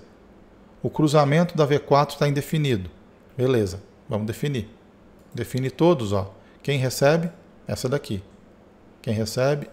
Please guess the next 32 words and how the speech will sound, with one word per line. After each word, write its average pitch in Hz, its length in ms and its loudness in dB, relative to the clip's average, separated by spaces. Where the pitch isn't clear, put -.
Essa 117 260 -6
daqui. 156 380 -4
E 123 80 -2
agora 123 280 2
tá 127 100 -4
tudo - 240 -6
fechado. 98 480 -4
Agora 117 300 2
eu 123 60 2
posso - 260 0
salvar. 110 380 0
Pessoal, 156 380 8
definimos 151 840 0
as 131 180 2
vigas 123 440 0
aqui 123 340 -2
do 135 480 4
pavimento 123 640 2
aqui, 151 220 -2
né? 139 280 -2
Do - 60 -18
forro, 139 520 4
da 127 160 4
cobertura. 147 840 0
Então, 151 260 6
ó, 131 120 10
que - 140 -6
fique 156 180 -2
bem 160 160 2
claro 151 240 6
aqui, 123 240 0
né? 135 220 2